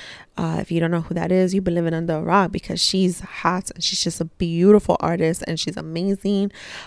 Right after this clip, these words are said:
crazy lyricist. Um, she is Jamaican, um, but she's one of my faves, and that song,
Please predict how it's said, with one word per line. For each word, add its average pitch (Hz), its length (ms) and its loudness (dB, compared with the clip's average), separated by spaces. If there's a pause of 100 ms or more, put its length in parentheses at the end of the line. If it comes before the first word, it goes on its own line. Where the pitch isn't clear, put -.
(220)
crazy 220 640 2
lyricist. - 720 2 (320)
Um, 175 480 -2
she - 240 -2
is 170 160 -2
Jamaican, - 800 -4 (460)
um, 180 520 -2
but 220 120 -2
she's 196 300 4
one 208 120 4
of 269 60 0
my 254 140 2
faves, 170 600 0
and 165 520 -2
that 196 260 0
song, 180 680 2